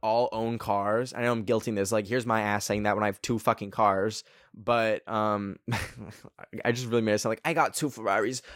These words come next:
I'm rich, famous YouTuber." I have my Toyota Corolla that I was given when I was, like, seventeen. And then I have my electric car, which was, like, a little, a little splurge, a little Christmas present to me, which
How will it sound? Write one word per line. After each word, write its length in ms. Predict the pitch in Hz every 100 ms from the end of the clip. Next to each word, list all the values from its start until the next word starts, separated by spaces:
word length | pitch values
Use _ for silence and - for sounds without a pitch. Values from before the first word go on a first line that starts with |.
| -
I'm 320 | 160 139 131
rich, 180 | 147 -
famous 240 | 143 135
YouTuber." 240 | 117 107 107
I 100 | 147
have 180 | 180 185
my 200 | 165 156
Toyota 280 | - 131 131
Corolla 260 | 123 113
that 100 | 110
I 100 | 104
was 140 | 104 107
given 360 | 110 110 113 -
when 160 | 104
I 20 | 107
was, 100 | 107
like, 140 | 104
seventeen. 540 | - 104 101 101 101 - - -
And 100 | 107
then 60 |
I 80 | 101
have 120 | 101
my 140 | 101 101
electric 400 | 98 98 92 78
car, 200 | - 80
which 160 | 87 98
was, 140 | 101
like, 160 | 98 -
a 40 |
little, 420 | - 50 50 123 135 _ - - -
a 40 | -
little 220 | 104 -
splurge, 480 | - - 80 - -
a 40 |
little 180 | - 90
Christmas 280 | - - 107
present 320 | - - -
to 60 | -
me, 280 | - - - _ - -
which 340 | - 87 -